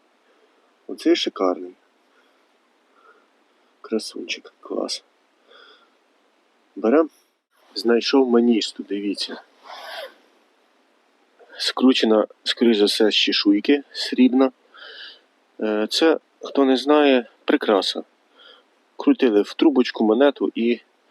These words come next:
надівали на мотузочку і наши-, носили на шиї. Вон так, називається маніста.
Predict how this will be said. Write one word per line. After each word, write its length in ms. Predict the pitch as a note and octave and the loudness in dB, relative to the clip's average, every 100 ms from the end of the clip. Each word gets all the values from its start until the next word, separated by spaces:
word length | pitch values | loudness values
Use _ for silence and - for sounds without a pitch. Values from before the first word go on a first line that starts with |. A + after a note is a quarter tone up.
| - - _ - | -20 -20 _ -2
надівали 560 | G#2+ G#2 G#2+ G#2 G2+ | 0 2 4 4 2
на 100 | G2 | 2
мотузочку 640 | G2 G#2+ D#3 C3 A2 - | 0 2 2 2 -2 -4
і 80 | - | -2
наши-, 420 | B2 G#2+ - G#2 - | 0 0 0 -4 -4
носили 580 | G#2 G2+ - A#2 G#2 | -4 -4 0 2 2
на 300 | G2 F#2+ F2+ F#2 | 0 0 -2 -4
шиї. 380 | - F2 E2+ D#2+ _ _ _ - - _ _ _ _ - | -4 -2 -2 -6 _ _ _ -20 -20 _ _ _ _ -12
Вон 220 | G2 F#2 | -10 -10
так, 220 | - - | -10 -14
називається 560 | - - G#2 B2 A#2 - | -14 -4 0 0 0 -4
маніста. 600 | F#2+ A#2+ G#2 F2+ - F2+ | 0 0 -2 -6 -10 -14